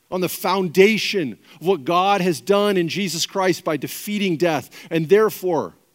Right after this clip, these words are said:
we can live courageously and hopefully.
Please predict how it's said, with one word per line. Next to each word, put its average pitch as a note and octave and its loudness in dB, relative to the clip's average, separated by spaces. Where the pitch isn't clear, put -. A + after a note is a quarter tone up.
we F#3+ -2
can F#3+ 2
live G3 6
courageously F3 2
and D#3+ 0
hopefully. C#3+ -2